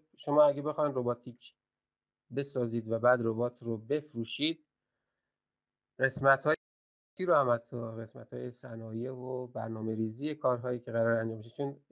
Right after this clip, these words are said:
توی روباتیک شما یه پروژه که می‌خواین انجام بدید خیلی گسترده است. یک تیم خیلی بزرگ باید با هم کار بکنن، گوشه‌های کار رو بگیرن، انجام بدن. اینها رو باید یه جوری منیجشون بکنید. این برنامه‌ریزی که کار چجوری انجام بشه،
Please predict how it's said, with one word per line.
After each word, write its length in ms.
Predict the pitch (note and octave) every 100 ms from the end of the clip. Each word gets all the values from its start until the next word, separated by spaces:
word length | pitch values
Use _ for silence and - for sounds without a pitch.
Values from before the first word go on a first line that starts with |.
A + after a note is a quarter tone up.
| - - C3
توی 120 | - D3
روباتیک 460 | C#3+ C#3 C#3 C#3
شما 240 | - C3 C3+
یه 100 | C#3
پروژه 320 | B2+ B2+ C3
که 100 | C3+
می‌خواین 240 | B2 C3+
انجام 340 | B2+ B2 B2+ B2+
بدید 360 | B2+ B2+ B2+ _ _ _ _ _ _ _ _ _
خیلی 200 | C#3+ C3
گسترده 460 | A2+ - A2+ G#2
است. 160 | - -
یک 140 | A#2+
تیم 240 | - B2+ B2+
خیلی 200 | A#2+ A2
بزرگ 340 | A2+ B2+ B2+
باید 220 | A2 G#2+
با 200 | G#2+ G#2+
هم 80 | A2
کار 260 | - A2+ G#2+
بکنن، 360 | G#2+ A2 G#2
گوشه‌های 360 | G#2 - A2+ A2+
کار 220 | - A2+
رو 60 | A2
بگیرن، 360 | B2 C3 C3
انجام 300 | A2 A2 C3+
بدن. 200 | D#3+ E3
اینها 200 | C3+ B2+
رو 60 | D#3+
باید 160 | D#3+
یه 80 | D3+
جوری 140 | D#3+ D3+
منیجشون 640 | C3+ B2+ B2+ G#2+ - A2
بکنید. 360 | G#2 A2 A2+ B2
این 120 | C3
برنامه‌ریزی 720 | A#2 A2+ A2+ A2+ A2+ A2+ C3
که 120 | C3
کار 240 | - B2+ B2
چجوری 340 | B2+ A#2 A#2
انجام 320 | A2 A2+ A2
بشه، 360 | A2 - C#3